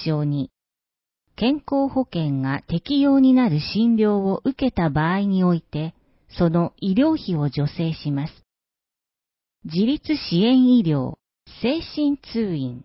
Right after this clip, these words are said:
を利用される方は、重複して申請することはできません。問い合わせ。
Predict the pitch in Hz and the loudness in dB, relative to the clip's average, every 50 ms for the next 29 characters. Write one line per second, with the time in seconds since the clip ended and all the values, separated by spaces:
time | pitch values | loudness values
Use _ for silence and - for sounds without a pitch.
0 | _ - - 240 254 - _ - - 190 190 226 269 302 294 - - 277 269 262 | _ 0 2 2 2 2 _ -2 2 4 6 6 6 6 4 0 0 0 2 2
1 | 262 247 254 247 - 233 220 - 233 208 151 135 143 151 156 - _ _ _ _ | 2 2 2 0 0 -2 -2 0 0 0 2 0 -2 -4 -6 -10 _ _ _ _
2 | _ _ - - 208 220 254 269 - - - - - 240 233 - - - 214 214 | _ _ -4 2 2 4 4 4 0 -2 -6 -2 -2 -2 -2 -4 -6 -4 -4 -4
3 | 214 - - 233 262 285 - - - 269 269 269 - - 269 247 262 254 - 262 | -4 -2 0 2 2 2 0 0 -2 0 0 -2 -2 -2 -2 -2 0 0 0 0
4 | 254 - 254 220 175 147 131 139 135 - - 170 165 165 170 - - 160 147 135 | 2 2 2 2 2 0 -2 -4 -6 -2 -2 -2 0 -2 -2 -4 -6 -6 -6 -6
5 | 120 120 - _ _ _ _ _ _ _ _ _ _ _ _ _ _ _ _ _ | -6 -8 -14 _ _ _ _ _ _ _ _ _ _ _ _ _ _ _ _ _
6 | _ _ _ _ _ _ _ - - 190 214 240 240 226 220 220 208 202 202 208 | _ _ _ _ _ _ _ -2 2 2 4 4 4 2 0 0 0 -2 -4 -6
7 | - - - 165 165 - - | -8 -6 -6 -4 -4 -6 -8